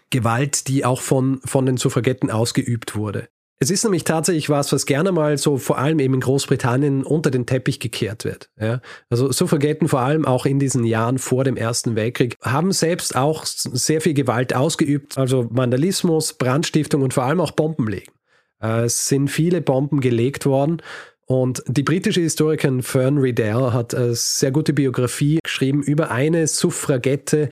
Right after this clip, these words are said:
Kitty Marion, die sehr viele Bomben gelegt hat in ihrer Zeit als Suffragette. Hat sogar eine eigene Biografie geschrieben, also es hätte genug Material geben, um das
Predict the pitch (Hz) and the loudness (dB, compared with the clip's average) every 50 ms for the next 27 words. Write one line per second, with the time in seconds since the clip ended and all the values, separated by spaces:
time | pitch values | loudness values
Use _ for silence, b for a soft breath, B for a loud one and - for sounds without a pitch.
0 | - - - 170 151 - 147 120 110 104 92 95 101 117 113 107 107 113 135 - | -4 -2 -2 0 0 2 0 0 0 0 0 0 -2 -2 -2 -2 -4 -4 -6 -8
1 | _ - 139 139 139 143 147 143 143 135 127 - - - - - 160 180 190 185 | _ -2 0 2 2 2 2 2 0 0 -2 -4 -4 -2 0 0 0 0 0 0
2 | - 180 180 175 170 143 - 143 139 160 160 165 143 131 117 120 131 131 - - | 0 0 2 2 0 2 2 2 2 2 2 2 2 2 2 2 0 0 0 0
3 | 135 123 117 123 143 156 160 147 131 - - - 123 120 139 143 - 127 117 - | 0 0 -2 0 0 0 0 0 -2 -2 -2 0 0 0 0 0 0 0 0 0
4 | - - 139 - - 135 117 110 117 117 117 - - 156 143 B B B B B | 0 -2 -2 0 0 -2 0 0 0 -2 -2 0 0 0 0 B B B B B
5 | B B B B B B B B B B _ _ - - 110 - 165 - - 185 | B B B B B B B B B B _ _ -4 -2 -2 0 0 0 0 0
6 | 170 160 151 127 107 - 156 180 190 160 147 - 156 147 139 - 131 135 120 - | 2 2 0 2 2 2 2 2 2 0 0 0 0 0 0 0 0 -2 -2 0
7 | - 196 208 196 - - - - 160 170 175 180 185 165 143 123 135 135 - - | -2 -2 -2 -2 -4 -2 0 0 0 2 2 2 2 0 0 0 0 -2 -2 -2
8 | - 98 - 156 - - 180 202 202 - 143 139 - - 143 131 127 117 113 131 | -2 -2 -2 0 0 0 0 0 0 0 0 0 2 0 0 0 2 0 0 0
9 | 151 160 131 131 127 131 131 139 143 135 127 127 123 131 120 - - | 0 2 2 2 2 2 2 2 2 2 2 2 2 0 0 0 -4